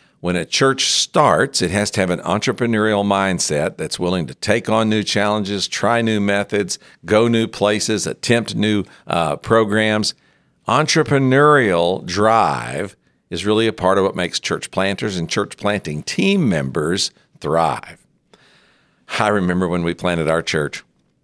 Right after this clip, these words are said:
we had more failures than successes in the first couple of years. I say that, and sometimes people cringe and think,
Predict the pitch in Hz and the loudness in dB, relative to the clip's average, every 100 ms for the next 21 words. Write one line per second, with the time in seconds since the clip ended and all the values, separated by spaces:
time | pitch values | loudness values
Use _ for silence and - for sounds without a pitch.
0 | _ _ _ _ _ _ _ - - 92 | _ _ _ _ _ _ _ -20 -10 -2
1 | 98 90 71 _ _ _ _ - 101 92 | 0 0 -2 _ _ _ _ -2 0 4
2 | 104 113 101 - 127 120 85 67 78 87 | 4 4 4 4 6 6 2 -2 -2 -2
3 | 85 - - - 120 101 - 71 78 73 | -2 -4 -2 2 2 0 -4 -4 -6 -6
4 | - 82 - 78 - 67 78 71 - - | -4 -4 -2 -4 -6 -10 -8 -8 -8 -12
5 | - _ _ _ _ _ _ _ _ _ | -14 _ _ _ _ _ _ _ _ _
6 | _ _ _ _ _ _ _ - 87 - | _ _ _ _ _ _ _ -4 -2 2
7 | 123 123 87 82 92 73 - 98 98 98 | 4 4 4 2 0 -2 -2 -2 0 -2
8 | - 95 - - 101 101 95 85 78 78 | -2 -6 -6 -4 -2 0 -2 -4 -6 -8